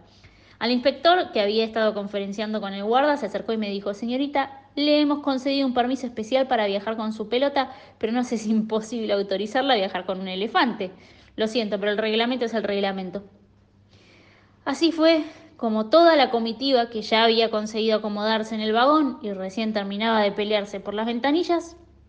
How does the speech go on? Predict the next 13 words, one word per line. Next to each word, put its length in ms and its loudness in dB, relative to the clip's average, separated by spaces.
tuvo 580 2
que 140 -4
so-, 420 -2
que 260 -2
bajar 420 0
del 320 -4
tren 160 -2
empujando 500 -6
a 40 -2
Dailan 340 -2
Kifki 340 -10
medio 300 -8
sonámbulo. 540 -8